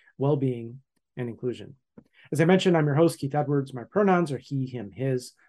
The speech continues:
I'm a speaker, consultant, and coach, and you can find out more about me at keith edwards dot com. I'm broadcasting from Minneapolis, Minnesota, at the intersections of the ancestral homelands of the Dakota and the Ojibwe peoples.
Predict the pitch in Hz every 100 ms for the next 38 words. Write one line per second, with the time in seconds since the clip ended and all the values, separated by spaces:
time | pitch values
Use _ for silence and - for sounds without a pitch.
0 | - 233 - 175 165 151 165 147 139 151
1 | 156 147 110 107 - 208 240 214 202 196
2 | 165 147 147 147 139 123 120 117 _ -
3 | 135 143 131 123 123 110 107 - 107 -
4 | 123 107 123 _ _ _ - 143 143 165
5 | 175 185 180 - 180 151 147 165 160 160
6 | 143 156 139 175 208 269 277 165 139 127
7 | 233 285 - 196 - 196 180 120 131 117
8 | - 185 233 156 143 135 131 127 139 120
9 | 120 - 139 131 131 135 _ _ _ 143
10 | 135 117 120 110 113 104 117 - - -